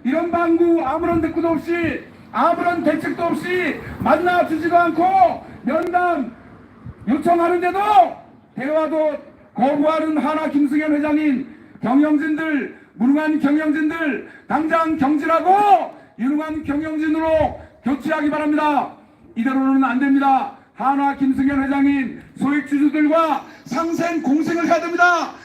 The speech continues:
아들 삼형제 김동관, 김동원, 김동선 아들 세 형제한테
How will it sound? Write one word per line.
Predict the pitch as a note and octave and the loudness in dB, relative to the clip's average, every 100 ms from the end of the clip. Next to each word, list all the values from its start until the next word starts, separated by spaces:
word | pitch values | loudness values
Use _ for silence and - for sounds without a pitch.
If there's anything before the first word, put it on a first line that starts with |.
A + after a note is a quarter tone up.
| - | -14
아들 | - D4 F4+ E4+ | -8 -4 -2 -2
삼형제 | D4 F4+ F4 F#4 F#4+ F#4+ C4+ - - _ _ | -4 -4 -4 6 8 8 4 -12 -20 _ _
김동관, | - D4+ F4 F4+ F#4+ G4 F#4+ D#4 A3 - _ _ - | -6 -6 -6 -4 4 6 6 0 -8 -20 _ _ -6
김동원, | C#4+ F4+ F#4+ G#4+ G#4 F4 - - _ _ _ _ _ | -4 -2 -2 2 2 0 -2 -18 _ _ _ _ _
김동선 | B3+ E4+ F#4+ E4+ F#4+ G4 F4 B3+ - _ _ _ - | -4 -2 -2 4 8 8 6 -4 -16 _ _ _ -12
아들 | C#4 F4 E4+ E4 | -10 -10 -12 -8
세 | C#4+ | -6
형제한테 | E4 D#4+ E4+ D#4+ E4 E4 D4 | -6 0 0 2 4 4 2